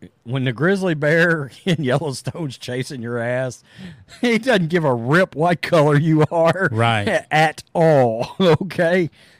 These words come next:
Speaker 1: God, that's crazy, man. I, I'm just, I'm baffled. Every day it seems like it's something new that is, that is now racist and has to be changed or segregated. I believe it was, uh, Pete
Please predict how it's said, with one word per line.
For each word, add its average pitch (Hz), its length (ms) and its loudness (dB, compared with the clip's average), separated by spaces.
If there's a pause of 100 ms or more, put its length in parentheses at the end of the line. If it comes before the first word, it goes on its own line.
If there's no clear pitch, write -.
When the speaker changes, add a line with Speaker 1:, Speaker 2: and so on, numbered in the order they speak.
(220)
Speaker 1:
God, 294 400 4
that's 180 400 -2
crazy, 233 800 0
man. 165 400 0
I, 196 360 -2 (280)
I'm 190 240 -4
just, 202 420 -6 (480)
I'm 185 300 0
baffled. 180 640 0
Every 269 400 0
day 220 280 2
it 160 120 -2
seems 175 280 -6
like 170 220 0
it's 151 160 -4
something 196 600 -4
new 175 320 2 (880)
that 160 240 2
is, 147 320 0 (120)
that 139 200 0
is 123 160 -4
now 202 280 2
racist 165 800 -2
and 131 140 -4
has 160 300 0
to 143 100 -4
be 131 160 -4
changed 127 600 -4
or 135 100 -6
segregated. 123 800 -4 (480)
I 214 140 0
believe 302 440 2
it 196 140 2
was, 160 240 2
uh, 131 300 2 (200)
Pete 262 420 -2